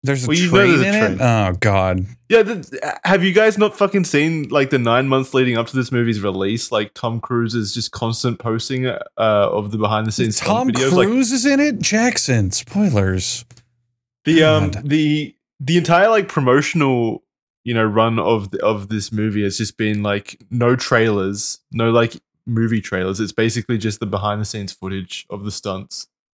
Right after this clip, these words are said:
Speaker 2: And, uh, yeah, it lived up to it. They fucking, like, created a train for this movie just to destroy it <laughs> in one shot. It's so fucking, like, incredible. I loved it. I don't know if I liked it more than John Wick four or not.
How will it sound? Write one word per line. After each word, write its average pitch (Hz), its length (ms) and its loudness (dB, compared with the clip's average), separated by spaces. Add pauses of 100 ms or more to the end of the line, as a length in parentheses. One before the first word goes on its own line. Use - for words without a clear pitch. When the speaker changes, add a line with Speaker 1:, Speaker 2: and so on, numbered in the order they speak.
(600)
Speaker 2:
And, 101 200 -6
uh, 95 280 -2
yeah, 104 180 0
it 101 120 -2
lived 107 240 -4
up - 160 -6
to 101 140 -4
it. - 160 -4
They 123 160 4
fucking, 156 420 0
like, 143 240 2 (160)
created 143 580 4
a 135 60 4
train 131 680 0
for 120 140 0
this 113 220 -2
movie 113 320 -2
just 110 220 -6
to 127 60 -6
destroy 107 540 -4
it - 120 -8 (140)
<laughs> - 120 -20
in 143 180 0
one 120 200 0
shot. 98 380 -2 (480)
It's 123 160 -8
so 127 200 -2
fucking, 135 540 -6 (280)
like, 107 220 -8 (100)
incredible. 101 560 -10 (500)
I 95 80 -12
loved 95 280 -8
it. 98 100 -6 (600)
I 120 60 -6
don't 143 180 2
know 156 140 4
if 139 100 -4
I 147 60 4
liked 127 280 2
it 127 40 -8
more 110 180 -2
than 107 160 -4
John 101 240 -4
Wick 95 240 -4
four 95 380 -10 (220)
or 101 120 -14
not. 98 240 -10